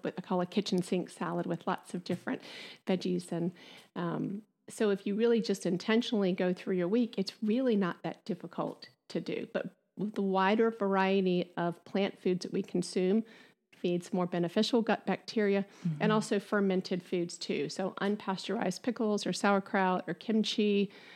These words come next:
Speaker 1: um, things like that.
Speaker 2: And one of the things I think I've seen is you've actually really involved your kids in the, in, like, the making of the food. Like, it seems like you've really, like, worked to, to help keep them invested in making some of those choices.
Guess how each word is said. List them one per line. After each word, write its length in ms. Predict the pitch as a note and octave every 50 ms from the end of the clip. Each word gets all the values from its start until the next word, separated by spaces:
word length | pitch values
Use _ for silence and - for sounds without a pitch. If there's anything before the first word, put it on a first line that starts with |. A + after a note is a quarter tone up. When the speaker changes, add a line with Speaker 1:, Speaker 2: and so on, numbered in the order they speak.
| - - _
Speaker 1:
um, 320 | - F3+ E3+ E3 E3+ F3 F3 -
things 220 | - G3+ F#3 F3+ -
like 180 | E3+ E3+ - -
that. 180 | - - - - - - - -
Speaker 2:
And 140 | B3+ C4 B3
one 120 | D#4 G4
of 60 | A4+ A#4+ G#4+
the 80 | D4
things 260 | - A#3+ G#3 F#3+ F#3
I 120 | F#3 - F3+
think 180 | - G3 F3+
I've 180 | G3 F3+ E3 E3+
seen 460 | - - F#3 F3+ F3 E3+ E3 E3 E3
is 360 | D#3 - - E3+ E3 D#3+ E3
you've 160 | G3 A3 B3 C4
actually 360 | A#3+ G#3 F3 - E3+ D#3+ D#3
really 340 | D#3 D#3 D3 D#3 D3+ - -
involved 500 | D#3+ D#3 C#3+ D3+ D3 C#3 C#3+ D3+ - -
your 120 | C3 C3+
kids 600 | - - F#3+ D#3 C#3 C#3 C#3 C#3 C#3+ - - - - _ -
in 280 | E3+ E3+ E3 E3 D#3+
the, 280 | D#3+ D3+ D3 D3 C#3+ -
in, 220 | - - E3 D#3+ D#3+
like, 320 | D3+ C#3+ C3+ - - -
the 560 | - D#3 D3 D3 C#3+ C#3 C#3 C#3 C#3+ C#3+ - - - _ _ _ _ _ -
making 480 | - F3+ F3 F3 F3+ F3 - F#3 F3+ F3
of 100 | E3+ E3
the 100 | E3+ E3+
food. 560 | E3+ - F3+ E3 E3 F3 E3+ E3+ E3+ F3 E3
Like, 200 | D#3+ D3 C#3 -
it 160 | - E3+ E3
seems 200 | - A3+ A3 G#3
like 220 | A3 G3 E3+ - -
you've 140 | E3+ D#3 D#3
really, 460 | D#3 D3+ D3 D3 D3 C#3+ C#3+ C#3+ - -
like, 180 | C#3 C3+ A2+
worked 420 | D#3 E3 D3+ D#3 D3 D#3 - - -
to, 340 | - E3 D3+ C#3+ - - -
to 180 | - - D#3+ D3
help 340 | D3 D#3+ D3+ C3+ - - -
keep 280 | - - D3+ D3 -
them 180 | - D3 C#3+ C#3+
invested 720 | C#3 C#3+ D3 C#3+ B2 B2 - - - E3 D#3+ C#3+ C#3 - -
in 200 | - D3+ C#3+ C#3
making 320 | C#3+ C#3+ D3 - C#3 D3
some 120 | - C#3+ C#3+
of 60 | C#3
those 160 | C#3 D3+ -
choices. 600 | - - C3 C3 - - - - - - - -